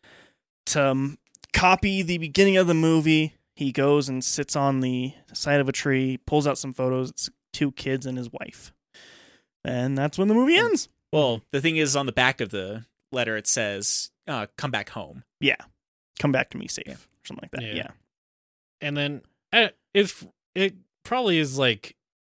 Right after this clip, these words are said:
Speaker 3: you read it how you want to read it.
Speaker 1: Mm-hmm.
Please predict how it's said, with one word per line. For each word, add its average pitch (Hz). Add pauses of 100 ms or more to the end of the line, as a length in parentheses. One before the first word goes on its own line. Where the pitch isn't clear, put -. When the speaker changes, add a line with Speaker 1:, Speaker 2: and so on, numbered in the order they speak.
(140)
Speaker 3:
you 131
read 127
it 120
how 127
you 113
want 107
to 131
read 131
it. 135 (180)
Speaker 1:
Mm-hmm. 135